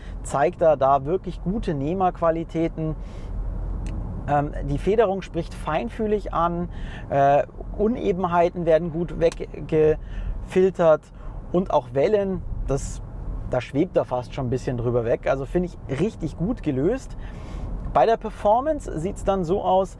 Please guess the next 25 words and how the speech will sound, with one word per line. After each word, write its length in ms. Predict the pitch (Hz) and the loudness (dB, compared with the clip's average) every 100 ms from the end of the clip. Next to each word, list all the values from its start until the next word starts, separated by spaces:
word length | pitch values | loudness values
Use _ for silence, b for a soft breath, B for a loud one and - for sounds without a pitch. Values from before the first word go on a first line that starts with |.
| B B | B B
da 280 | 135 139 196 | 2 4 4
zitiert 400 | - 190 190 185 | 2 -2 0 2
er 80 | 170 | 2
den, 260 | 156 143 143 | 2 -2 -4
äh, 240 | - 117 | -2 -2
Mustang 500 | 113 139 180 - - | 0 0 0 0 0
als 300 | 123 127 - | 0 -2 -2
Coupé 540 | - - - - 170 | -10 -10 -4 -2 0
sehr 240 | 156 120 113 | 0 0 -2
gut, 480 | - 135 262 - - 135 | -2 -2 -2 -4 -4 0
denn 280 | 156 247 - B B | 2 0 -6 B B
der 100 | 147 | 0
Mustang 360 | 170 247 - 247 | 2 2 0 -4
ist 160 | 226 | 0
ja 80 | 233 | 2
jetzt 240 | 214 196 - | 2 0 -2
kein 280 | 175 170 175 B | 0 0 -2 B
großer, 600 | - 147 208 - 175 165 - B B B | -2 2 2 4 6 6 4 B B B
äh, 220 | - 110 - - - | -2 -2 -4 -8 -6
Querdynamiker, 920 | 123 143 240 226 160 123 120 117 113 | 2 6 6 4 0 0 -2 0 -2
sondern 280 | 120 160 160 | 0 0 2
auch 160 | 147 | 0
eher 300 | 135 156 175 | -2 2 4
längsdynamisch 1040 | 131 123 214 233 - 180 147 135 135 113 - | 4 2 -2 -4 -2 0 2 2 0 -2 -6
unterwegs. 760 | 123 139 127 120 190 233 - | -4 0 0 2 0 -2 -6